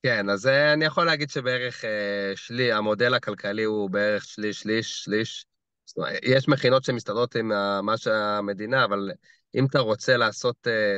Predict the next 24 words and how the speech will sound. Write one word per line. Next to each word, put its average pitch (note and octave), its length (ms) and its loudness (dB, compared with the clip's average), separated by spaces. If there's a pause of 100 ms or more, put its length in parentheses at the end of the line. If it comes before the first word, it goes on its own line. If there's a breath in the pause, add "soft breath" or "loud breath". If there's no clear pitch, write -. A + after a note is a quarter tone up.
תוכנית A2+ 420 -6
איכותית G#2 580 -6
מאוד, A#2 440 4 (500 soft breath)
אז - 120 -18
חייבים A2+ 320 4
לגייס G#2+ 440 2
תורמים G#2+ 480 0
ושותפים, A#2 760 0 (800 soft breath)
גם G#2+ 140 2
מארצות G#2+ 340 2
הברית, A2 280 0
זאת - 120 -8
אומרת, G2+ 300 2
אז F#2 140 -4
ה-, F#2+ 400 2
גם A#2+ 280 0
ה-, G#2 680 0 (380)
יש G2 100 -12
שכר G#2+ 260 -4
לימוד G#2+ 280 -2
מסוים C3 420 0
שהוא G2+ 200 -8
לא B2 180 0
יקר B2+ 340 -4